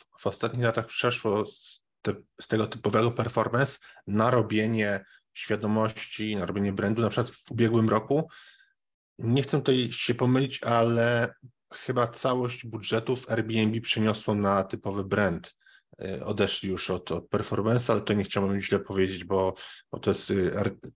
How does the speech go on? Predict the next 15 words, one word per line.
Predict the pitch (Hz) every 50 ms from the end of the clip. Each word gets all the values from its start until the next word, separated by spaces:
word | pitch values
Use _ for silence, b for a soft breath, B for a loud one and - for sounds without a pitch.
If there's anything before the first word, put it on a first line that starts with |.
| _ _ - -
wiedza | 101 107 98 101 101
z | -
artykułu, | 107 104 - - - 113 104
który | 101 - - 101 95
czytałem | - - - 143 123 110
jakiś | 98 - -
czas | - 104 95 -
temu, | - 156 143 147 147 127 117 117 113 - _ _ -
może | 110 107 107 107
coś | - 110 -
się | - - 107
zmieniło. | 98 104 107 107 110 113 101 92 110 120 B B B B B B B B B B B B B B B B _ -
Mm, | 110 107 107 107 107 107 107 107 107 -
ale | 104 104
tutaj | 101 - 113 104 101 104